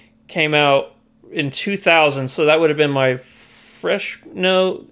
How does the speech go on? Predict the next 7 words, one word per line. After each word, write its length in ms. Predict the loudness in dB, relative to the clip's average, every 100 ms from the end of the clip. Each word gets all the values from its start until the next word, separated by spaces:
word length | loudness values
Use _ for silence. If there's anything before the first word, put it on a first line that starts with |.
| -20 _
freshman 460 | -8 -6 -4 -4 -2
year 160 | 0
of 100 | 0
high 140 | 2 0
school. 440 | 0 -4 -4 -4 -10 _ _ _ _ _ _
So, 580 | -6 2 4 4 2 -6 _ _ 0
yeah, 280 | 4 4